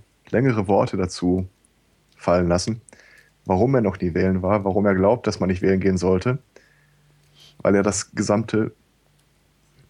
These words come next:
äh, er meint, unser politischer Apparat in seiner Struktur und Besetzung ist im Wesentlichen ein Relikt aus Traditionen, christlichen Denkens, veraltertümlichen Denkens, alte Männer in Anzügen.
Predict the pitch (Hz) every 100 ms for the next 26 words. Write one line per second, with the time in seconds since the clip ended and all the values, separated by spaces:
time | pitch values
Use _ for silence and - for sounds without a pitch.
0 | _ _ _ _ _ - _ _ - -
1 | - - - - 85 113 147 151 - 135
2 | - - 147 135 101 98 95 101 104 117
3 | - 156 160 131 98 113 - 127 - -
4 | 98 95 98 110 110 101 95 87 90 90
5 | 123 - - - 87 87 - 101 110 110
6 | 110 107 - 113 - - 98 98 95 92
7 | 95 - - - - 82 151 104 98 92
8 | - 92 90 - - 117 98 92 92 90
9 | 87 98 90 98